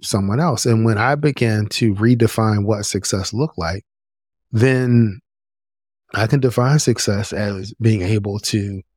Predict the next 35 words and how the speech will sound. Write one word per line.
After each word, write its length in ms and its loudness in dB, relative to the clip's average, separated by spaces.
have 200 -4
a 60 -10
full-time 440 -6
job, 520 2
start 380 -2
a 40 -6
coaching 360 2
practice, 640 -4
and 200 2
spend 240 -2
time 180 -4
with 120 -8
my 100 -8
family. 380 -12
Now 360 2
that 380 0
I'm 320 0
a, 260 2
a 100 2
year 360 2
plus 680 -2
into 920 0
the 140 2
f-, 200 -4
uh, 160 0
full-time 840 0
coaching 360 0
practice, 540 -4
I'm 140 2
actually, 420 2
what 360 -2
I 140 2
do 280 2
is 120 0
I 140 -2